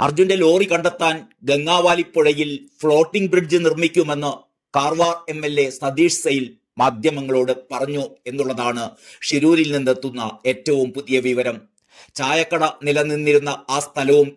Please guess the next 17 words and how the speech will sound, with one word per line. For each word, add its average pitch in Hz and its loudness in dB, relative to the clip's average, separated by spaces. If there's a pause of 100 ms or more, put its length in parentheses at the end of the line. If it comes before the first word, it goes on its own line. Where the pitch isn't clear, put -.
തൊട്ടടുത്ത 151 0 (100)
വീടിന്റെ 143 -2
അവശിഷ്ടങ്ങളും 143 0 (220)
പരിശോധിച്ച് 143 -2 (220)
നടപടികൾ 139 -2 (100)
തുടരുമെന്നും 135 -2 (340)
എം 113 -14 (100)
എൽ 127 0
എ - -6
പറയുന്നു. 123 -2 (460)
ഷിരൂരിൽ 170 2 (180)
തിരച്ചിലിന് 160 0 (160)
മത്സ്യബന്ധന 151 -2 (180)
വള്ളങ്ങളും 135 2 (160)
എത്തിയിട്ടുണ്ട് 131 -2 (220)
എന്നാണ് 123 -4
വിവരം. 120 -2